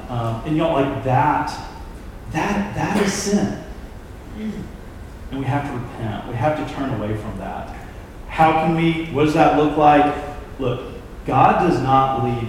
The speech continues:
Cain there in that pouting position. Verse six, God comes to him saying, "Why are you angry? Why is your face fallen?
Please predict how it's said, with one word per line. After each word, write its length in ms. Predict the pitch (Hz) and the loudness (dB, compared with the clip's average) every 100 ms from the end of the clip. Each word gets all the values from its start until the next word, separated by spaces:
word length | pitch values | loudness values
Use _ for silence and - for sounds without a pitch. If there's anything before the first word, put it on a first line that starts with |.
| 110 | -8
Cain 600 | 120 117 113 110 101 98 - - | -6 -4 -2 -4 -4 -8 -10 -10
there 280 | 117 104 95 - - - - - - - - - | -4 -4 -4 -8 -12 -14 -14 -14 -14 -14 -14 -12
in 60 | 117 | -8
that 180 | 110 - | -6 -6
pouting 300 | 117 113 107 | -4 -2 -2
position. 380 | 107 101 101 107 | -4 -6 -6 -4
Verse 260 | 127 127 | -4 -4
six, 300 | 123 107 98 | -4 -4 -6
God 420 | 117 127 131 131 135 | -2 2 4 2 0
comes 380 | 139 147 147 | 0 0 -2
to 80 | - | -4
him 400 | 123 135 131 127 | -2 0 0 0
saying, 480 | 120 127 123 120 113 - - - | -2 -2 -2 -2 -4 -8 -12 -8
"Why 280 | 117 123 131 | 0 4 4
are 40 | |
you 80 | 135 135 | 2 2
angry? 420 | 131 139 139 139 | 0 0 2 2
Why 220 | 117 123 | 4 4
is 80 | 131 | 4
your 100 | 127 | 0
face 300 | 127 123 117 | 0 -2 -2
fallen? 640 | - 113 120 131 131 139 | -2 0 2 2 2 -2